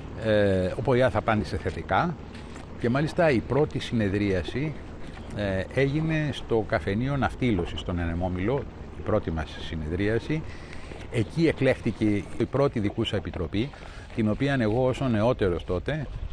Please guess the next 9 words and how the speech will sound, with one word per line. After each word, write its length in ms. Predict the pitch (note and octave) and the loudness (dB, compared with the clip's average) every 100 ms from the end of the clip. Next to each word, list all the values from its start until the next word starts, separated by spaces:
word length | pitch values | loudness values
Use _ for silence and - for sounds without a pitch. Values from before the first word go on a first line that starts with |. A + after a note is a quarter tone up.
| - - | -10 -2
την 220 | A#2 A2+ | 0 4
έγραψα 460 | C3+ D3 D#3 - D#3 | 4 4 2 2 0
σε 180 | - | 2
μια 200 | A#2 C#3+ | 0 0
χαρτοπετσέτα 680 | D3 C3+ - - - C3+ C3+ | 0 -2 0 0 0 -2 -2
που 140 | C3+ - | -4 0
κάπου 200 | C#3 C3 | 0 2
είναι 140 | C3 B2+ | 0 0
φυλαμένη, 640 | B2+ A2+ A2+ G2 D#2 D#2+ | 2 4 4 2 0 -6